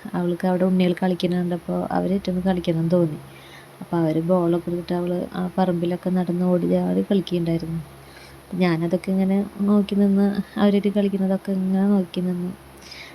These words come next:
അതൊക്കെ കഴിഞ്ഞ് ഞങ്ങൾ വീട്ടിലേക്ക് വന്ന് നോക്കുമ്പോൾ അച്ഛൻ വന്നിട്ടുണ്ടായിരുന്നു. അച്ഛൻ ഇന്ന് സ്വാമിയായി.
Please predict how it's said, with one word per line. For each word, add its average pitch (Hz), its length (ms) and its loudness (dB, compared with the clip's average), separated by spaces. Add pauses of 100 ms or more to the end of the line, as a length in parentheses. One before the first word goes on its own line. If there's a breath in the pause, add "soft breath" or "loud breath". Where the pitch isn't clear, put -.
(140)
അതൊക്കെ 175 300 -2
കഴിഞ്ഞ് 196 380 4 (200)
ഞങ്ങൾ 196 220 2
വീട്ടിലേക്ക് 196 460 4
വന്ന് 196 160 8
നോക്കുമ്പോൾ 190 340 4 (100)
അച്ഛൻ 190 300 0
വന്നിട്ടുണ്ടായിരുന്നു. 180 640 0 (360)
അച്ഛൻ 175 240 -6
ഇന്ന് 180 200 0
സ്വാമിയായി. 185 540 2